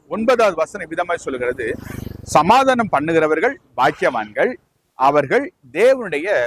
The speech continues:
புத்திரர் எனப்படுவார்கள்." பாருங்க, இயேசு சுவாமி கூட மலைப்பிரசங்கம் செய்யும் போது இந்த வார்த்தைகளை சொல்லி பிரசங்கம் பண்றார். பாருங்க,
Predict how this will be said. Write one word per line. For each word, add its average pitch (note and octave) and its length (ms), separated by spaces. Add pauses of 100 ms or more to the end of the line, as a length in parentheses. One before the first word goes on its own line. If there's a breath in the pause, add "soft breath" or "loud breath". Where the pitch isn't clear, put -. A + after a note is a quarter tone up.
புத்திரர் D#3+ 400
எனப்படுவார்கள்." G#2 560
பாருங்க, G#3 320 (480)
இயேசு F#3+ 280
சுவாமி F3 220
கூட G#3 180 (800)
மலைப்பிரசங்கம் F#3+ 600
செய்யும் E3 240
போது F3+ 180 (500)
இந்த C#3 140
வார்த்தைகளை G3+ 500
சொல்லி A3 360
பிரசங்கம் F3+ 540
பண்றார். C3 320 (1600)
பாருங்க, G#3+ 300